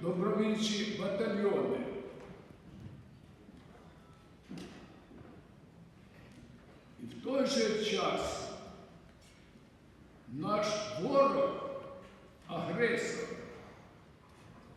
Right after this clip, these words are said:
не втрачає надії на перемогу над Україною. Чому не втрачає?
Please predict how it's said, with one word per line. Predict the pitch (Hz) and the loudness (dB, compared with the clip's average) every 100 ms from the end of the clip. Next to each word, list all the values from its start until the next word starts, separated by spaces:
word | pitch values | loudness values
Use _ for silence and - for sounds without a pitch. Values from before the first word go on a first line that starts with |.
| 107 - - - - - - 120 | -18 -20 -20 -20 -20 -20 -16 -4
не | 156 | 0
втрачає | 202 208 240 220 226 233 233 220 220 | 2 4 4 4 4 6 6 6 4
надії | 226 208 202 208 196 175 170 170 170 - 180 - - - - - - - - - - - - - - - - - - - - - | 4 4 6 6 6 4 4 2 0 -4 -8 -12 -16 -18 -18 -20 -20 -20 -20 -20 -20 -20 -20 -20 -20 -20 -20 -20 -20 -20 -14 -2
на | - | 2
перемогу | - 208 208 214 214 214 185 175 185 - - - 151 | 4 4 6 6 6 6 4 6 4 4 0 -2 0
над | 202 - 202 | 2 4 2
Україною. | 196 202 180 165 - - - - - - - - - - - - - - - - - - - - - - | 2 2 4 4 4 4 0 -2 -6 -10 -14 -18 -20 -20 -20 -20 -20 -20 -20 -20 -20 -20 -20 -20 -20 -6
Чому | - 220 247 269 | 2 6 8 8
не | 247 | 8
втрачає? | 240 247 247 - 247 - - - - | 8 6 4 4 6 6 6 4 2